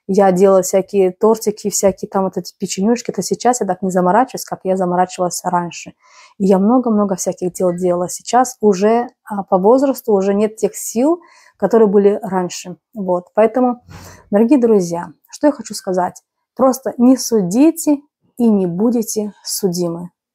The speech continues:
Вот. Возьмите что-то доброе. А, вот, вот что-то вам... Вот, вот смотрите, ролик идёт тридцать минут. Вы какую-то маленькую частичку негатива заметили во мне?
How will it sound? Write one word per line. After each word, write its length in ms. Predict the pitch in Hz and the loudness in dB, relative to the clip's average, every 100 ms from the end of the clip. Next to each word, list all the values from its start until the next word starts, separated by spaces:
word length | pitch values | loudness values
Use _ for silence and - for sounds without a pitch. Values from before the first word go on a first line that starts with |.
| _ | _
Вот. 320 | 202 180 175 _ _ _ - - - | 0 0 0 _ _ _ -20 -18 -2
Возьмите 420 | 208 208 415 - | 0 2 2 0
что-то 240 | 233 208 | -2 0
доброе. 560 | 175 175 165 165 170 165 _ - | 2 2 2 -4 -8 -10 _ -2
А, 260 | 202 190 | 2 2
вот, 240 | 220 269 - | 2 0 -2
вот 220 | 220 269 | -2 0
что-то 240 | - - 277 | -2 -4 2
вам... 340 | 285 269 - _ _ _ _ _ _ _ - | 4 2 -2 _ _ _ _ _ _ _ -2
Вот, 260 | 233 254 - _ _ _ 240 | 0 0 -6 _ _ _ -8
вот 80 | |
смотрите, 400 | 226 277 285 - | -2 0 2 2
ролик 320 | 208 311 302 220 | 4 4 2 2
идёт 200 | 220 220 | 0 0
тридцать 380 | 247 254 - | -4 -4 -8
минут. 360 | 214 202 185 185 _ _ _ _ _ _ _ _ _ _ - | -4 -4 -6 -10 _ _ _ _ _ _ _ _ _ _ -2
Вы 120 | 240 | 0
какую-то 360 | 294 302 285 254 | 2 0 2 4
маленькую 560 | 277 320 285 254 226 | 6 6 4 4 0
частичку 540 | 240 233 - 285 - 226 | -2 -4 -2 -2 -2 -4
негатива 480 | 220 240 233 254 208 | -2 -2 0 0 2
заметили 500 | 214 247 339 254 208 | 4 4 2 0 0
во 140 | 185 | 0
мне? 300 | 180 170 | -2 -4